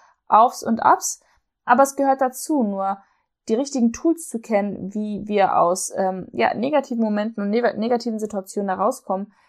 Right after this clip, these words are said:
ist einfach das wertvollste Instrument, welches du besitzen kannst. Und es ist weitaus wertvoller als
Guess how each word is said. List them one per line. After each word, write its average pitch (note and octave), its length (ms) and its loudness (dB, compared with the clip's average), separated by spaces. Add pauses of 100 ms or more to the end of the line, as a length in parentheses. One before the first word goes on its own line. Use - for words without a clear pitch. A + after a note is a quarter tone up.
(180)
ist A#3+ 240 0
einfach G#3 340 0
das G3 220 -6
wertvollste A#3 600 0
Instrument, G#3 580 -4
welches F#3+ 300 -6
du G#3 120 -6
besitzen D4 480 0
kannst. - 380 -12 (420)
Und G3+ 120 -4
es G#3 120 -4
ist G3+ 160 -4
weitaus G#3+ 300 4
wertvoller G3 500 0
als - 460 0